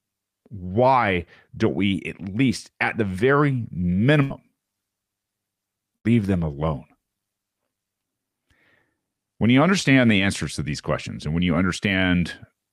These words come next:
where our economic system came from, what it has done in the past, um, the fact that you're taught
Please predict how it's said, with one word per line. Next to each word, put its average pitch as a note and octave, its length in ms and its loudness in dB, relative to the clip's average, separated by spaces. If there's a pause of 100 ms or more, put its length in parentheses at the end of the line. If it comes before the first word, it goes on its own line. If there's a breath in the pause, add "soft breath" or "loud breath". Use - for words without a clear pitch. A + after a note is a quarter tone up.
(140)
where F2 640 2 (260)
our C#2+ 180 0
economic E2+ 500 -2
system F2 260 -4
came F2+ 220 -2
from, F2+ 340 0
what C2+ 160 -4
it - 80 -16
has C2 160 -10
done E2 260 -2
in D2 100 -6
the C2 60 -8
past, F#2 540 -4 (420 loud breath)
um, C#2+ 360 -2
the C#2+ 100 -2
fact E2+ 300 -4
that D2+ 120 -2
you're C#2+ 300 -2 (180)
taught D#2+ 220 2